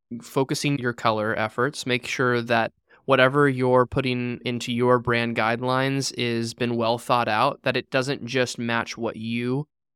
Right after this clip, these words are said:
are drawn to, but that you actually test it against the metrics that we shared today, and also compare it to your target market at the end of the day. Compare it against your competitors and see how it actually works with your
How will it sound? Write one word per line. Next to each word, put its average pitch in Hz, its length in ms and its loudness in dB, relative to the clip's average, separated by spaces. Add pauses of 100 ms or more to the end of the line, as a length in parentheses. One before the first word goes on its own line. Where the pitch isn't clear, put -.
(280)
are 139 400 4
drawn 143 380 4
to, 151 340 -2
but 135 160 -2
that 123 160 -2
you 120 140 -2
actually 117 440 -2
test 123 400 -2
it 151 120 -2
against 120 320 -4
the 120 60 0
metrics 117 420 -4
that - 100 -6
we 120 100 -6
shared 117 280 -4
today, 135 340 0 (160)
and 127 100 -2
also 135 300 2
compare 123 420 0
it - 140 -4
to 120 340 0 (320)
your 131 160 2
target 131 360 0
market 117 400 0
at 117 140 -8
the 113 100 -2
end 110 100 -6
of 107 60 -10
the 110 80 -10
day. 110 360 -4 (460)
Compare 143 320 0
it 143 80 2
against 135 260 0
your 143 80 -2
competitors 117 920 -4
and 127 200 -6
see 160 200 -4
how 151 220 0
it 139 120 -2
actually 131 340 -2
works 127 460 -2
with 123 400 -2
your 123 380 -2